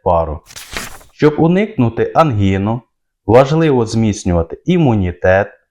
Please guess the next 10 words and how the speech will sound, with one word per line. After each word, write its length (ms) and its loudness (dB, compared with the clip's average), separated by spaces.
їжте 440 2
здорову 500 0
їжу, 640 0
багато 460 4
на 160 -2
вітаміни 840 -2
та 100 2
мінерали. 680 -2
Займайтеся 720 2
спортом, 680 -2